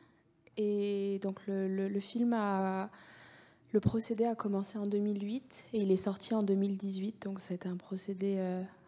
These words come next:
assez long, en fait, dix ans, que Béatrice Bijon a rattrapé en chemin. <laughs> Euh, donc, Béatrice est arrivée tout fraîchement d'Australie hier soir et elle travaille, euh,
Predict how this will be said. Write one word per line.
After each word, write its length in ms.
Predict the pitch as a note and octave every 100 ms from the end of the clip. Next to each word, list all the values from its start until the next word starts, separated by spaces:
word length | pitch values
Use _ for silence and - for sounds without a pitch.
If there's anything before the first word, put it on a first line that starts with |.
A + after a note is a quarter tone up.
| - -
assez 220 | F#3+ -
long, 180 | F#3+ A3
en 80 | A3+
fait, 220 | - G#3+ -
dix 240 | G3+ F#3+
ans, 100 | G3+ C#4+ - - - - - - - _ _ - -
que 600 | - - F#3+ F3 F3 E3+ E3+
Béatrice 460 | F#3 F#3+ F#3+ G3
Bijon 420 | G3 G3 F#3 G3 G3
a 300 | F#3 F3+ F3 F3+ -
rattrapé 440 | F#3+ - F#3 G3+
en 120 | G3
chemin. 320 | F#3 - F#3+ C#4+ - - - -
<laughs> 80 | - A3+ - - - - -
Euh, 500 | G#3 F#3+ F#3 F3 F3 F#3 - - - - - -
donc, 180 | F#3+ F#3+
Béatrice 640 | F#3+ G#3 G#3+ - G#3+ G#3+
est 80 | G3+
arrivée 420 | F#3+ G3 F#3+ F#3+
tout 120 | F#3+ -
fraîchement 420 | - G3+ - G3+
d'Australie 460 | G3+ G3 - G3
hier 240 | G3 F#3+ F#3
soir 500 | - F#3+ G3+ C#4+ - - - - - - - -
et 140 | G3
elle 180 | G3 F#3+
travaille, 560 | - - G3 G#3 G#3 G3
euh, 360 | F#3+ F#3 F#3